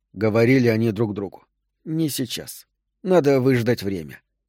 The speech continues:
Они находили тысячу причин, чтобы не ехать сегодня, и две тысячи,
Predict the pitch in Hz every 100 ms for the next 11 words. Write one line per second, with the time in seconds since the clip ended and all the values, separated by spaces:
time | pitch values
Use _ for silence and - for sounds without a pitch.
0 | _ _ _ - 170 202 175 151 - 156
1 | 165 156 - 202 185 165 139 151 147 143
2 | 180 147 117 127 123 123 131 135 120 117
3 | - 110 98 80 65 _ _ _ _ -
4 | 147 135 180 131 131 113 98 110